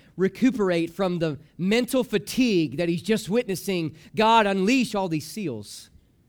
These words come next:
And then in chapter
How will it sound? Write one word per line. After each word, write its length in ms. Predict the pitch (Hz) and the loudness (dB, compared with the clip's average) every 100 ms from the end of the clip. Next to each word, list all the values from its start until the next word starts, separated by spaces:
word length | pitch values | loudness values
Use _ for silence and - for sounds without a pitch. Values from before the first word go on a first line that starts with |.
| _ _ _ _ _ _ _ _ _ _ _ _ _ _ _ _ _ | _ _ _ _ _ _ _ _ _ _ _ _ _ _ _ _ _
And 140 | 127 | -6
then 80 | 156 | -4
in 80 | 139 | -4
chapter 560 | - 156 147 139 101 | -6 -10 -10 -12 -12